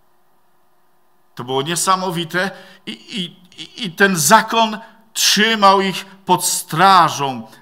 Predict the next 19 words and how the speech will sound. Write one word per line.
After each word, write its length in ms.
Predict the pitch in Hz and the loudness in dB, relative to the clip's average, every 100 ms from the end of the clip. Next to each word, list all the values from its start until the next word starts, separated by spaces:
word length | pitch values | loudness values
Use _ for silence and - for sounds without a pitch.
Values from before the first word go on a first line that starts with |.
| 151 | -4
byli 240 | 170 175 | -2 -2
strzeżeni. 920 | - - 175 151 151 143 120 101 95 95 _ - - 147 | -4 -2 -2 -2 -2 -2 -4 -8 -12 -18 _ -20 -10 -2
Był 180 | 226 | -2
też, 360 | 240 240 - - - _ _ - | -2 -2 -2 -4 -14 _ _ 2
Paweł 300 | 214 233 226 | 4 4 0
mówi, 260 | 233 226 | -2 -2
on 260 | - 233 220 | 2 2 2
był, 260 | 233 220 202 _ - | -2 -4 -10 _ -2
ten 220 | 208 196 | -2 -2
zakon 580 | 165 240 254 269 254 208 | 4 4 4 -4 -10 -4
do 140 | 214 | -4
czasu 600 | - 220 208 185 - 233 | -2 2 2 2 -4 -8
był 300 | 196 220 226 | -4 -4 -4
wychowawcą, 1000 | 175 220 170 214 190 226 208 - 185 147 - - - - | -6 -6 -2 -2 2 2 2 -2 -6 -6 -12 -20 -20 -16
e, 220 | - 95 - _ - 147 | -10 -10 -12 _ -10 -2
był 220 | 202 170 | -2 -2
przewodnikiem 1120 | - 233 208 226 190 208 233 208 - 151 143 156 _ _ _ 151 | 0 2 4 2 0 -4 -4 -4 -2 -4 -6 -16 _ _ _ -6
do 140 | 170 | -6
Chrystusa. 920 | 160 143 127 - 127 101 - - - | -6 -8 -8 -10 -12 -14 -14 -16 -20